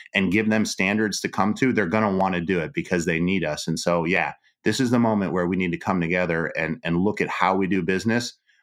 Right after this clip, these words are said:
as a lever, but it's not why we do business. Why we do business, that is what makes you independent. And so social media, communication, all those things will allow us to do that. And here's the thing, people,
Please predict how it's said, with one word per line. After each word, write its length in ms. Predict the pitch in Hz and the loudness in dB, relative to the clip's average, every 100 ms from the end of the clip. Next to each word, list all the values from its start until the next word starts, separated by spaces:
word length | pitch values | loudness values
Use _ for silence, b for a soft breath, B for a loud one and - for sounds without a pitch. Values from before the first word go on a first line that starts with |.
| - | -2
as 180 | 95 90 | 0 0
a 60 | 82 | 0
lever, 500 | 80 82 127 143 - _ _ - | 0 0 0 -2 -8 _ _ 0
but 200 | 85 - | 0 0
it's 200 | 101 - | -4 0
not 260 | 117 104 - | 0 0 0
why 180 | 80 76 | -2 -2
we 120 | 76 | -4
do 160 | 76 71 | -6 -4
business. 420 | 73 76 76 - | -4 -4 -6 0
Why 160 | 90 95 | 0 2
we 120 | 90 | 0
do 140 | 85 | 0
business, 460 | 73 80 82 78 - | 0 -2 -2 -4 -2
that 240 | 95 98 92 | 0 2 0
is 120 | 82 | -4
what 160 | 78 | -4
makes 220 | 85 82 - | -2 -4 -4
you 100 | 78 | -4
independent. 580 | 78 - 80 76 73 - | -4 -2 -2 -2 -8 -8
And 140 | 78 | -8
so 500 | - 82 80 78 73 _ | -2 0 0 -2 -8 _
social 340 | - 120 110 98 | -2 0 0 0
media, 340 | 101 101 98 | 0 2 0
communication, 720 | 92 98 101 95 92 95 92 | -2 -2 0 0 -2 -2 -2
all 180 | 69 92 | -2 0
those 200 | 98 - | -2 -2
things 280 | 95 92 - B B B - | -2 -4 -6 B B B 0
will 160 | 98 | 2
allow 300 | 92 82 90 | 2 2 2
us 160 | 98 - | 0 -2
to 80 | 82 | -2
do 200 | 87 98 | 0 2
that. 260 | 139 139 - B B - | 0 -2 -8 B B -2
And 100 | 95 | 2
here's 200 | 135 131 | 2 2
the 80 | 104 | 0
thing, 240 | 175 135 | 0 0
people, 480 | 82 - 90 92 | -2 0 -2 -2